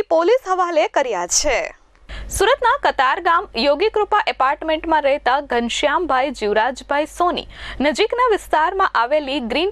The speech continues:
પાર્ક સોસાયટીમાં રાજ જ્વેલર્સના નામે શોરૂમ ધરાવે છે. બે યુવકો તેમના શોરૂમ પર આવ્યા હતા અને એક ચેઇન બતાવી હતી. નવસો સોળ હોલમાર્કવાળી આ ચેઇન તેઓ વેચવા માંગતા હતા.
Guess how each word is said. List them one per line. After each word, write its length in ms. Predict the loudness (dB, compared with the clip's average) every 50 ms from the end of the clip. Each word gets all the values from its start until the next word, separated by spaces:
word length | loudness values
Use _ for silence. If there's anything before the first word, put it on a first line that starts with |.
| 0
પાર્ક 240 | 0 0 0 -2 -2 0
સોસાયટીમાં 760 | 0 0 2 0 -2 -2 -2 -2 -2 0 0 0 0 0 0
રાજ 320 | 0 0 0 0 0 -2 -2 -2
જ્વેલર્સના 480 | -2 -2 0 0 0 0 -2 -2 -2 0 0
નામે 240 | 0 -2 -2 -2 -4 -4 -2 0
શોરૂમ 340 | 2 2 2 2 0 -2 -4 -4
ધરાવે 320 | -4 -4 -4 -4 -4 -4 -4 -2 -2
છે. 120 | -2 -4 -4 -10 -20 -20 -16 -14 -12 -10 -4 -2 0
બે 80 | 2
યુવકો 540 | 2 4 4 4 4 2 2 0 0 0 0 0 0 0 -2
તેમના 340 | -2 0 0 0 0 0 -2 -2 0
શોરૂમ 320 | 2 2 2 2 0 -2 -2
પર 140 | -2 0 0 -2
આવ્યા 240 | -4 -2 -4 -4 -2
હતા 420 | -2 -4 -4 -6 _ -12 -8 -4 -4
અને 120 | -2 -2 -2 -4
એક 100 | -6 -6 -6 -4
ચેઇન 240 | -2 -2 -2 -2 -2 -2
બતાવી 340 | -2 0 -2 -4 -4 -4 -6 -4
હતી. 180 | -4 -6 -6 -8 -12 -8 -4 -2
નવસો 340 | -2 -2 -2 -2 -4 -4 -2 -2
સોળ 280 | 0 2 2 2 2 0 0
હોલમાર્કવાળી 800 | -2 0 0 0 0 0 -2 -2 -2 -2 -2 -2 -2 -2 -4 -4 -4 -4
આ 40 | -4 -4 -4
ચેઇન 200 | -2 -2 -2 -4 -8 -14 -16 -14 -14 -14 -6 -2
તેઓ 180 | 0 0 2 2 2 0
વેચવા 380 | 0 -2 -4 -4 -2 0 0 0 0
માંગતા 300 | -2 -4 -4 -4 -4 -4 -2
હતા. 140 | -2 -2